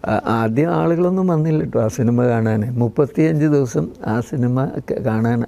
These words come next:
ആരും വന്നില്ല. പക്ഷേ അപ്പച്ചൻ സാർ അത് വെറുതെ വിട്ടില്ല. ആ, ഈ സി-, ഈ പാട്ടുകളുടെ റെക്കോർഡ് ഉണ്ടായിരുന്നില്ല, അതൊക്കെ ഈ കോളാമ്പിക്കാർക്ക് അദ്ദേഹം കേരളം മുഴുവൻ ഡിസ്ട്രിബ്യൂട്ട് ചെയ്തു. എന്നിട്ട് അവരോട് പറഞ്ഞു,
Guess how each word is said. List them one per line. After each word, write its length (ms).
ആരും 400
വന്നില്ല. 480
പക്ഷേ 180
അപ്പച്ചൻ 640
സാർ 280
അത് 300
വെറുതെ 280
വിട്ടില്ല. 420
ആ, 60
ഈ 160
സി-, 160
ഈ 240
പാട്ടുകളുടെ 840
റെക്കോർഡ് 520
ഉണ്ടായിരുന്നില്ല, 600
അതൊക്കെ 340
ഈ 120
കോളാമ്പിക്കാർക്ക് 1120
അദ്ദേഹം 440
കേരളം 380
മുഴുവൻ 420
ഡിസ്ട്രിബ്യൂട്ട് 500
ചെയ്തു. 160
എന്നിട്ട് 760
അവരോട് 320
പറഞ്ഞു, 420